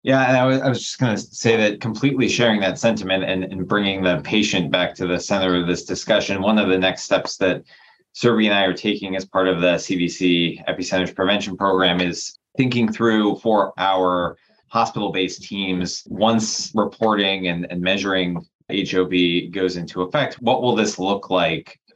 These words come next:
for day-to-day infection prevention operations? And we had developed a very complicated and very detailed standardized approach to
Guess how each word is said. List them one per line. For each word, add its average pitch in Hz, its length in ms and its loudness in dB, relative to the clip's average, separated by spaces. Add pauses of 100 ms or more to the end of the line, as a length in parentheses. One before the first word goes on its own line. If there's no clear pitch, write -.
(100)
for 95 320 2
day-to-day 87 760 0
infection 85 480 -6
prevention 82 920 -2
operations? 80 920 -2
And 80 220 -4 (500)
we 131 120 4
had 117 100 2
developed 101 420 0
a 92 60 -2
very 110 380 -2
complicated 92 1040 -2
and 85 160 -6
very 92 240 0
detailed 92 800 -2 (100)
standardized 95 680 0
approach 104 500 -4
to 90 380 -2